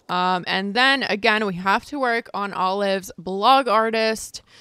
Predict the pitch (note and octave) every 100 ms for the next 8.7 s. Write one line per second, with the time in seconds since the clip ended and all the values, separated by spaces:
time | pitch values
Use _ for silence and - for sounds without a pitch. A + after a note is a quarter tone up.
0 | - - G3+ A3 A3+ B3 B3 A3 F3+ G3
1 | F#3+ G3 - G3 G3+ F#3 - _ - F#3+
2 | A#3+ E4+ B3+ E3 E3 D3+ E3+ - E3+ F3
3 | - - - - - G3 G3 F#3+ F#3 A3+
4 | G3 B3 D#4 - E4+ E4+ C4 B3+ B3+ A3+
5 | A3 A#3 G#3 F3+ - A3 A3+ A#3+ F3+ G3+
6 | A3+ B3 C4 - G#3+ F#3 G3+ C4 - C#4
7 | D4+ D4 C#4+ B3 A#3+ G3+ F#3+ G3 G#3 -
8 | F#3 F3+ D#3 E3 E3 E3+